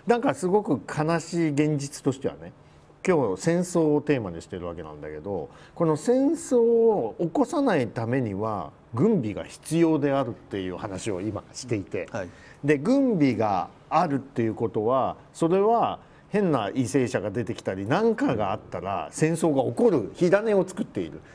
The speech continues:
Speaker 1: ていう、ものすごくですね、
Speaker 2: うん。
Speaker 1: ジレンマな、
Speaker 2: うん。
Speaker 1: あの、状態が、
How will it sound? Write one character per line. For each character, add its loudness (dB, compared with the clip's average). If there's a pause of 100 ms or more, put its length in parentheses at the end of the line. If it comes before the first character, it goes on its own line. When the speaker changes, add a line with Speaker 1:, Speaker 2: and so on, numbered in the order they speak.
(180)
Speaker 1:
て 0
い 4
う、 2
も 4
の 4
す 4
ご 4
く 0
で -4
す -10
ね、 -8 (180)
Speaker 2:
う -10
ん。 0
Speaker 1:
ジ 2
レ 4
ン 2
マ -2
な、 -10
Speaker 2:
う -12
ん。 -14 (360)
Speaker 1:
あ -2
の、 -2
状 2
態 0
が、 0